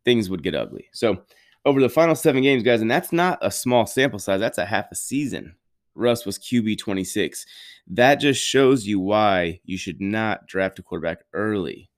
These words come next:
I know I'm, like, seriously sounding like a broken record with this, but it's true. Um, anyway, so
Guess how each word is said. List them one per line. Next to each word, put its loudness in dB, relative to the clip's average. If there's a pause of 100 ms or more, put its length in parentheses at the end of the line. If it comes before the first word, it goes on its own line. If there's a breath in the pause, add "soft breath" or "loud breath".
(140)
I -8
know 0
I'm, 0
like, -4 (100)
seriously -4
sounding -4
like -8
a -8
broken -2
record -4
with -2
this, 2
but -4 (600)
it's -6
true. -10 (1040 soft breath)
Um, 2
anyway, 4
so 4